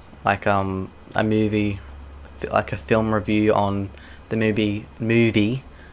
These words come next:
fuck, the movie Benny and June. It's a pretty good movie. Um, if you haven't seen it, you should probably download it or watch it or buy the D V D. Don't be a fucking pirate, I swear to God. Um, and also the video before this will be, like, a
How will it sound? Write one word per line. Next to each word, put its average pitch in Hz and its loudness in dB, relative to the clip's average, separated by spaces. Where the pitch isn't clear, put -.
fuck, - -4
the 110 0
movie 110 4
Benny 110 2
and 104 0
June. 117 0
It's - -12
a - -12
pretty 151 0
good 113 4
movie. 104 0
Um, 101 0
if - -12
you - 0
haven't 117 2
seen 117 0
it, 113 0
you 110 0
should - -4
probably 107 2
download 117 6
it 117 4
or 104 6
watch 113 2
it 123 2
or 110 6
buy 104 6
the 110 2
D 110 2
V 110 0
D. 110 2
Don't 107 0
be 107 -4
a 107 -6
fucking 101 -6
pirate, 101 0
I - -12
swear 101 -2
to 104 -4
God. 104 -4
Um, 107 2
and 113 0
also 113 4
the 113 6
video 123 8
before 110 6
this 110 6
will 101 0
be, 104 6
like, 98 6
a 98 6